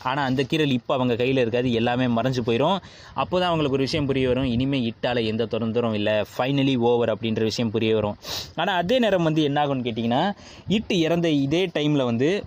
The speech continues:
ஒரு மிகப்பெரிய ஒரு புயல் வந்து டெர்ரி சிட்டியை தாக்கும். அந்த டெர்ரியை தாக்கும் போது தான் மைக் ஒரு வார்த்தை சொல்லுவான், "இனிமே டெர்ரியோட இந்த அமானுஷங்கள் எல்லாமே அழிஞ்சிடும், அதனால தான் இந்த புயல் தாக்குது."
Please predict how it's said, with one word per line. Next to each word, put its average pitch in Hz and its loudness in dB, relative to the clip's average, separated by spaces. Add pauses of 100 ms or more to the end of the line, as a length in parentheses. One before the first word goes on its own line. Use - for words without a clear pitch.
ஒரு 123 0
மிகப்பெரிய 175 0
ஒரு 165 2
புயல் 202 0
வந்து 156 2
டெர்ரி 143 0
சிட்டியை 123 0
தாக்கும். 156 -2 (420)
அந்த 127 -2
டெர்ரியை 202 2
தாக்கும் 175 -2
போது 156 0
தான் 160 2
மைக் 151 0
ஒரு 139 2
வார்த்தை 131 -2
சொல்லுவான், 156 0 (300)
"இனிமே 175 0
டெர்ரியோட 151 2
இந்த 127 2
அமானுஷங்கள் 131 0
எல்லாமே 120 0
அழிஞ்சிடும், 117 0
அதனால 120 0
தான் 123 0
இந்த 123 0
புயல் 131 0
தாக்குது." 110 -2